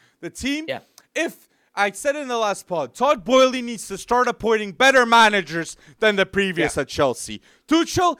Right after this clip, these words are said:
Speaker 1: is better than Graham Potter, and Graham Potter is better than Lampard.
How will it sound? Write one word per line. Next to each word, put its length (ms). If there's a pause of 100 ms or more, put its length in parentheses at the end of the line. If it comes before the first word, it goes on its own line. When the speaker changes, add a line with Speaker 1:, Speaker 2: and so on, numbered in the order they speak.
Speaker 1:
is 200
better 440 (140)
than 160
Graham 280
Potter, 420 (200)
and 260
Graham 280
Potter 340
is 260
better 380 (240)
than 240
Lampard. 500